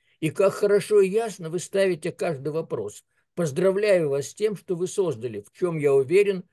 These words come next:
незабываемое произведение". Ну, ос-, основная идея, которую пытался доказать, м, э, г-, э, и доказывал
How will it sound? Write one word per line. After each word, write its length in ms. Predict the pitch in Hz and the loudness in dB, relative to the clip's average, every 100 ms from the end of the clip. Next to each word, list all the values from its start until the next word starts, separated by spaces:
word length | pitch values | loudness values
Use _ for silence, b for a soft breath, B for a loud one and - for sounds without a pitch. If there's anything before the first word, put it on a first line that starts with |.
| _ _ _ _ _ | _ _ _ _ _
незабываемое 880 | 160 156 143 123 127 143 170 156 151 | -6 -4 -4 -4 -2 0 -2 -4 -8
произведение". 1000 | 117 139 127 127 135 107 101 101 - 190 - _ _ _ _ _ _ _ - | -8 -8 -8 -10 -12 -10 -10 -12 -14 -16 -20 _ _ _ _ _ _ _ -8
Ну, 220 | 170 208 226 | 0 2 2
ос-, 220 | 190 185 - | 0 -4 -6
основная 720 | 156 156 170 185 196 196 156 | -8 -6 -4 -2 0 2 2
идея, 460 | 151 151 147 170 190 | 0 -4 -2 -2 -2
которую 420 | 214 208 214 226 | -4 -4 -4 -2
пытался 460 | 220 226 220 - | -6 -6 -8 -8
доказать, 580 | 165 185 208 180 196 185 | -4 -2 -2 0 -2 -4
м, 320 | - 165 151 | -12 -12 -8
э, 400 | 151 156 151 147 - _ _ _ - | -4 0 0 -2 -8 _ _ _ -18
г-, 200 | 139 131 - | -16 -16 -16
э, 200 | 120 - 185 - - | -16 -14 -18 -18 -12
и 280 | 135 120 - - - | -10 -12 -14 -20 -18
доказывал 760 | 120 135 - 139 143 185 196 | -10 -10 -8 -10 -4 -2 -2